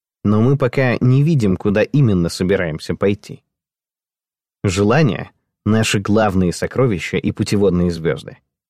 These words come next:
Я не хочу сказать, подобно некоторым коучам, что хотеть — всё, что нам нужно. Но факт, что детальные, конкретные — проработанные желания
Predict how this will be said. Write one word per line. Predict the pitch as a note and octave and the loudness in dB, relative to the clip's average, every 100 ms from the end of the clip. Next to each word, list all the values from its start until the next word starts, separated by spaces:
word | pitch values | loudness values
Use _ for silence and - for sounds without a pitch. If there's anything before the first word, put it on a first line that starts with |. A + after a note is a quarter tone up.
| _ _ _ _ _ _ | _ _ _ _ _ _
Я | G2+ A2+ | 0 2
не | C3 | 2
хочу | C3 D#3 - | 2 0 0
сказать, | E3+ - G#2 A2 - | 0 0 2 2 0
подобно | G2 G2 G2+ | 0 0 2
некоторым | G2+ G#2 G#2 F#2+ F#2 | 2 0 0 0 0
коучам, | - D3+ C#3 G2+ | 2 0 2 -2
что | - G2+ | -4 -4
хотеть — | - F#2+ C3+ C#3+ - _ _ | -4 -2 0 -2 -4 _ _
всё, | - - C#3 | -4 0 2
что | - - | 0 -2
нам | F2+ F2 | -2 0
нужно. | F#2 F2+ - - _ _ _ _ _ _ _ _ - | 0 0 -4 -14 _ _ _ _ _ _ _ _ -2
Но | F#2+ F#2+ | 0 0
факт, | - A#2 G2+ - _ _ _ _ _ _ _ _ _ | -2 -4 -4 -8 _ _ _ _ _ _ _ _ _
что | - | -4
детальные, | F#2+ F2+ - A2+ G#2+ E2+ E2+ - _ _ _ _ | -4 -2 0 2 2 0 -4 -14 _ _ _ _
конкретные — | - G3 - A2 G#2 D#2+ - - _ _ _ | -2 0 2 0 0 -4 -8 -16 _ _ _
проработанные | A#2+ A2+ G#2+ A2 G#2+ G2 F2 E2 | 0 2 2 2 0 0 0 -2
желания | E2 E2+ A#2 A#2 D#2+ | -2 -2 0 0 -2